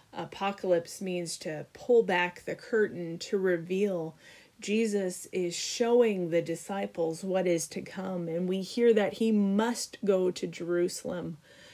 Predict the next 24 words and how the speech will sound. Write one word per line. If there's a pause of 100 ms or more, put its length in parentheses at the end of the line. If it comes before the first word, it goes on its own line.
(180)
The (120)
earthly
powers
of
this
world
will
demand
it,
and
it
seems (360)
that
God
demands
it
too.
It's
like
a
divine
imperative.
Jesus (320)
must